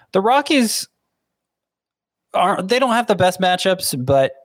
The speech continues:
half of the week is in Colorado, and it's seven games. So as hot as C J Cron has been, I think he would be the other choice. So Franmil Reyes and C J Cron.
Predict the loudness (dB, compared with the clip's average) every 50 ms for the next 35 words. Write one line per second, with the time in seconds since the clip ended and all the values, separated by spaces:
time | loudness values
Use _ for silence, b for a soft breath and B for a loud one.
0 | _ _ _ -8 -6 -4 -4 -4 -4 -4 -4 -2 -2 0 2 2 2 2 0 0
1 | 0 0 0 0 0 2 2 2 2 2 2 2 4 2 2 2 0 -2 -4 -8
2 | _ _ _ _ _ _ _ _ _ _ -6 -2 -2 0 0 0 -2 0 0 0
3 | 0 2 2 0 0 0 -4 -6 -8 -8 -14 -12 -12 -12 -10 -6 -6 -2 0 2
4 | 2 2 2 2 0 0 -2 -2 0 0 0 -2 0 -2 -2 0 0 -2 -2 -2
5 | -2 -2 -2 -2 0 -2 -4 -4 -4 -2 -2 0 -2 -2 -2 -2 -4 -4 -6 -6
6 | -6 -4 -4 -6 -4 -2 0 0 0 0 -2 -4 -6 -6 -4 -4 -4 -4 -4 -4
7 | -4 -6 B B B B -4 -2 0 0 2 0 2 2 2 2 2 0 0 -2
8 | 0 0 0 0 0 -2 -2 -2 -6 -8 -8 -12